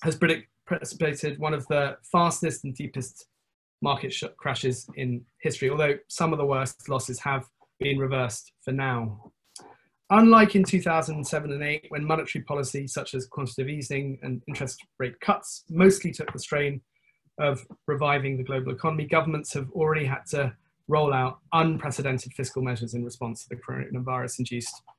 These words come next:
crash, and there will be certainly more stimulus to come. A lot is riding on how targeted government bailouts and stimulus packages are, including how resilient the economy is when the next cr-, crisis or crash comes,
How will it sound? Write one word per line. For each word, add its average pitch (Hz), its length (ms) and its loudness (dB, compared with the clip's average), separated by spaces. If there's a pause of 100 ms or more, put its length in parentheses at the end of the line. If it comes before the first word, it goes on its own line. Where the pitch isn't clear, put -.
(300)
crash, 131 380 2
and 151 140 -6
there 143 100 2
will 139 120 0
be 135 360 -2
certainly 135 340 -2
more 123 220 -2
stimulus 120 600 -6
to - 120 -6
come. 117 360 -4 (720)
A 160 60 6
lot 175 300 8
is - 100 -2
riding 143 400 2 (460)
on 143 100 -2
how 139 160 0
targeted 135 640 -2
government 123 460 -4 (160)
bailouts 131 400 -2
and 123 100 -8
stimulus 131 320 -4
packages 131 600 -8
are, 120 320 -4 (480)
including 139 400 -2
how 131 140 0
resilient 143 400 0
the 139 80 -6
economy 147 340 -4
is 139 140 -2
when 131 100 -6
the 127 60 -4
next 160 240 -4
cr-, - 140 -20 (340)
crisis 151 480 -2
or - 100 -12
crash - 240 -2
comes, 151 520 -4